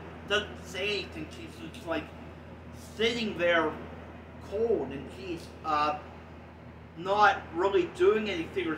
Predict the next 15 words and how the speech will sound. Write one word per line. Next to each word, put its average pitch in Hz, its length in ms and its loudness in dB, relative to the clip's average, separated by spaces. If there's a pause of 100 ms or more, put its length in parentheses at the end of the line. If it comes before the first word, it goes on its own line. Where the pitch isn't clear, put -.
saying 202 260 0
anything. 156 480 -2 (160)
She's 170 280 -6
emotionless 156 800 0 (840)
and 160 200 -6
kind 190 280 6
of, 160 120 -6
like, 165 240 8 (1000)
like, 147 200 -4 (460)
her 160 220 0
affect 190 600 6
is 147 60 -4 (120)
just 170 180 -4 (140)
not 156 280 -2
there. 156 220 0